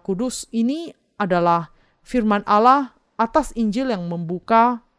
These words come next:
jalan yang baru dan yang hidup ke surga. Di sini Alkitab menjelaskan kepada kita sekali lagi bahwa segala dosa di dalam hati dan tubuh kita dihapuskan melalui baptisannya,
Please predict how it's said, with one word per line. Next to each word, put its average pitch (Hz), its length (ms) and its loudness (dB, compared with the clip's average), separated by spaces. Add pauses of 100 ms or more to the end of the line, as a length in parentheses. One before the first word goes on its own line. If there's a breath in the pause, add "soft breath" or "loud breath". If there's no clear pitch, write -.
jalan 254 400 2
yang 185 160 -4
baru 175 480 -2 (480)
dan 202 240 0
yang 190 240 -2
hidup 190 400 -2 (160)
ke 190 80 -4
surga. 185 480 0 (580)
Di 220 140 0
sini 320 320 -4
Alkitab 220 480 0
menjelaskan 185 880 -2
kepada 170 240 -4
kita 233 400 0
sekali 214 480 0
lagi 208 400 -2
bahwa 160 560 -2 (400)
segala 220 480 2
dosa 285 560 0 (320)
di 190 160 -6
dalam 277 320 4
hati 254 400 -2
dan 185 240 -2
tubuh 180 320 -4
kita 233 320 0
dihapuskan 185 560 -4
melalui 190 400 0
baptisannya, 185 800 -4